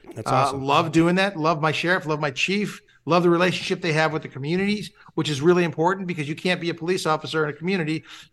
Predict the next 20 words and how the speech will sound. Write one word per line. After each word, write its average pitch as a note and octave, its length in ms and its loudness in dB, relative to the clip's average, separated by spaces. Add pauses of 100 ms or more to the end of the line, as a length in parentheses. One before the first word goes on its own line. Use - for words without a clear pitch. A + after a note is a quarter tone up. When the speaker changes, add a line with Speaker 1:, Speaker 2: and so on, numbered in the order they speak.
Speaker 2:
if E3 160 0
the E3 80 -4
community D#3+ 420 0
doesn't D3 200 0
support F#3 320 0
you. A#2 280 -8
And, C3 300 -6
and C3+ 380 -10 (200)
unfortunately, D#3 720 -2
that's C#3+ 260 -6
why D3 140 2
I D3 40 2
wouldn't D3+ 240 -4
wanna D3 140 -4
be D3 140 -6
here D#3 220 -2
in C#3+ 220 -6
Los C#3 200 -4
Angeles D3+ 400 -4
because, C3 420 -8